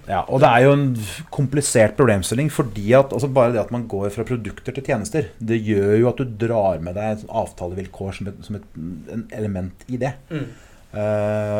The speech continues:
Speaker 1: og, og så er det helt opplagt at det, det er veldig lett å gjøre narr av, det er veldig lett å gjøre et poeng av at noe er vanskelig og komplisert og så videre, men samtidig så er det jo sånn da,
Speaker 2: Mm,
Speaker 1: at
Speaker 2: ja,
Speaker 1: det drar
Speaker 2: akkurat.
Speaker 1: med seg mye, og ser du, hvis man holder seg i musikksfæren eller åndsverksfæren,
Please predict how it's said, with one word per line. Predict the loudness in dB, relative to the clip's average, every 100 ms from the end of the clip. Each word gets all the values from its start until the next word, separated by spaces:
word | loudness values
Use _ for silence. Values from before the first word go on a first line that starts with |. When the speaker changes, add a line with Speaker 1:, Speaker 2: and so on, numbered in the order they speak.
| -2
Speaker 1:
og, | 0 2 4 4 4 2 0 -2
og | -2
så |
er | -2
det | 0
helt | -2 -4
opplagt | -12 -2 -2 -2
at | 0
det, | 0 2
det | 0
er |
veldig | 0 -2 -2
lett | -4 -10 -6 -2
å |
gjøre | -2 -2 -4
narr | -4 -2
av, | -2
det | -2
er | -4
veldig | -6 -10
lett | -12 -14 -6
å | -6 -4
gjøre | -2 -2 -2 -6
et | -4
poeng | -4 -2
av | -4 -4
at | -4
noe | -4
er | -4
vanskelig | -6 -8 -8 -8
og | -8
komplisert | -8 -6 -6 -6 -8
og |
så | -6
videre, | -4 -2 -2
men | -4
samtidig | -6 -6 -8 -6 -8
så | -8 -12
er | -10 -6 -4
det | -2
jo |
sånn | -2 -4
da, | -6 -14 -20 -10
Speaker 2:
Mm, | -8 -2
Speaker 1:
at | 4
Speaker 2:
ja, | 6
Speaker 1:
det | 6 6
drar | 6
Speaker 2:
akkurat. | 4
Speaker 1:
med | 0
seg | 0
mye, | 0 -2
og |
ser | -2 0 0
du, | -2
hvis | -4 -4
man | -4 -2
holder | -4 -2 -2
seg | -2
i |
musikksfæren | -4 -6 -8 -2 0 0
eller | 0 -2
åndsverksfæren, | -4 -4 -4 -4 -8 -6 -4 -4